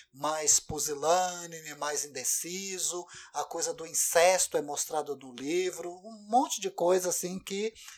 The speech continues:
me impressionou bastante. Eu li quando eu tinha, sei lá, dezesseis, dezessete anos de idade e foi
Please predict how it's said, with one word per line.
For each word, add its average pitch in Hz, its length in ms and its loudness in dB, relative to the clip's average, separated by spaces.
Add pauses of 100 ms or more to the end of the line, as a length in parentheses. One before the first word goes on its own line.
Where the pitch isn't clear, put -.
me 170 100 -12
impressionou 196 460 -2
bastante. 190 500 0
Eu 240 80 4
li 254 160 -2
quando 269 200 -2
eu 226 40 -4
tinha, 175 400 -2
sei - 160 -6
lá, 135 200 0
dezesseis, 180 560 0
dezessete 151 500 -2
anos 139 500 -6 (420)
de 135 180 -2
idade 151 540 -2
e 165 280 -14
foi 160 500 -6